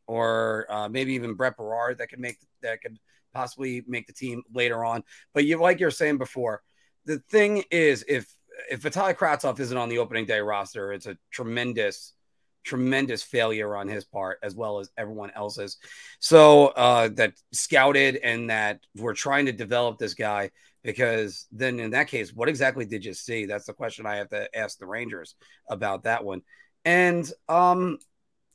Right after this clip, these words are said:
I think they're gonna give him a decent shot of making the team. You argued he could have made the team last year. And if Filk was here, there'd be a much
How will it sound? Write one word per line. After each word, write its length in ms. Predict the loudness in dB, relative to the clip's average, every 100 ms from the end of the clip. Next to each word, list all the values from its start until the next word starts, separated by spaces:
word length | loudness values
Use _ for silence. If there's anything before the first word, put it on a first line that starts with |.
| 2
I 80 | 4
think 200 | 4 0
they're 100 | 4
gonna 160 | 6 6
give 300 | 4 2 4
him 260 | -2 -4 -8
a 80 | -6
decent 340 | -6 -6 -8
shot 300 | -6 -4 -4
of 40 |
making 380 | -8 -10 -12 -14
the 80 | -14
team. 380 | -14 -16 -16 -4
You 160 | 4 4
argued 400 | 4 2 0 0 _ _ _ -6
he 120 | 2
could 140 | 4
have 60 | 6
made 180 | 4 2
the 80 | -2
team 280 | -4 -2
last 320 | 0 0 -2 -8
year. 240 | -12 -10 0
And 180 | 0 2
if 220 | -4 -8 -10
Filk 340 | 0 0 2
was 140 | -4
here, 260 | -2 -2 -2
there'd 220 | -4 -4
be 120 | -2
a 60 | 0
much 480 | 0 0 -2 -4